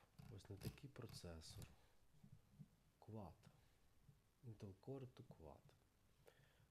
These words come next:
У мене стоїть, е, на цій материнці сокет сімсот сімдесят п'ятий.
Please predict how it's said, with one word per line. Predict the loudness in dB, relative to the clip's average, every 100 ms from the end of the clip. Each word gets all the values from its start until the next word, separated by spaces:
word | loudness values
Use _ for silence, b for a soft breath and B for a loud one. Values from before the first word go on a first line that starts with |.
| 4
У |
мене | 8 8
стоїть, | 8 6 6 6 4 0
е, | 2 2 2 2
на | 2
цій | 2 4
материнці | 6 8 10 10 10 8 6 8
сокет | 8 6 4 0 2
сімсот | 6 6 6 2 4
сімдесят | 2 4 2 2
п'ятий. | 6 8 8 2